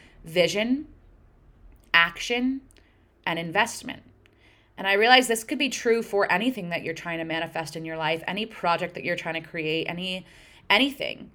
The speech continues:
You need a vision, you need an intention, you need s-, an idea of what you want to create, and then you need some action. You need to take some action. So whether that's me starting to look for venues and emailing vendors and,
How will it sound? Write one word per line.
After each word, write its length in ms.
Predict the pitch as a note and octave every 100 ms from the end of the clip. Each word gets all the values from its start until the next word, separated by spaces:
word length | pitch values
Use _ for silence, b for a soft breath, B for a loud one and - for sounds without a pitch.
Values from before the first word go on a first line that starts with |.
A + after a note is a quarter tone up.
| b
You 140 | - F#3
need 140 | G3
a 60 | G3+
vision, 600 | E3 D#3+ F3+ G#3 B3 B3+ -
you 120 | F3
need 140 | F3
an 140 | F3 E3+
intention, 640 | E3 D#3+ D#3 D#3+ G3 G#3+
you 140 | G3 E3+
need 360 | E3+ F3 E3+
s-, 220 | - - - -
an 100 | D#3+
idea 680 | E3 E3 D#3 F3 G3 B3 B3+ B B -
of 380 | F#3 F3+ F3
what 340 | E3+ E3 F3+ -
you 140 | E3+
want 220 | E3+ -
to 60 | E3+
create, 580 | - E3 D3+ E3+ B3 - b b b b _
and 180 | F#3+ G3
then 240 | G#3 A3+
you 120 | A3+
need 340 | G#3+ G#3+ G#3+ G3+
some 180 | G#3+ -
action. 480 | F#3 B3 - D#3 D#3
You 80 |
need 100 | E3
to 80 | F#3
take 240 | F#3+ G#3 G3+
some 180 | F#3 -
action. 600 | F3 - - - A1+ F#3+
So 580 | D#3+ - F3 E3 D#3+ D#3+ D#3 B
whether 240 | F#3 F#3 F#3
that's 240 | F3+ F3+
me 420 | G3+ G3+ G3+ G3
starting 320 | F3+ G3+ G3
to 80 | G3
look 180 | G3 F#3+
for 380 | - F#3+ F#3 F#3 B B E3+
venues 680 | G#3 A#3 A3 F#3+ F3 E3+ E3+
and 280 | E3 E3 G3+
emailing 420 | G#3 G#3+ G#3+ G#3
vendors 680 | F#3+ G3+ G3+ F3+ F3 D#3+ D3
and, 300 | D3+ D#3